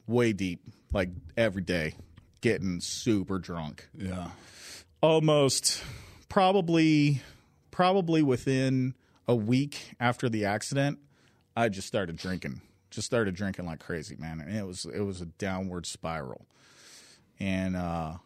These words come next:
Speaker 1: I honestly don't know how I, I made it through, like, a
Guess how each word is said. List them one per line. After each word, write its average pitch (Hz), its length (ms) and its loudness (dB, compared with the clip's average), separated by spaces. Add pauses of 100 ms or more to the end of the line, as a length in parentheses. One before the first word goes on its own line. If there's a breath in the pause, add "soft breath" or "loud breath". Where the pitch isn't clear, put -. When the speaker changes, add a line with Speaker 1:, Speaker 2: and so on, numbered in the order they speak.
(140)
Speaker 1:
I 139 200 4
honestly 151 400 4
don't 131 220 4
know 135 260 4
how 123 340 2
I, 131 260 4 (300)
I 117 80 0
made 139 260 2
it 143 120 -4
through, 151 460 2
like, 131 280 2
a 117 100 -4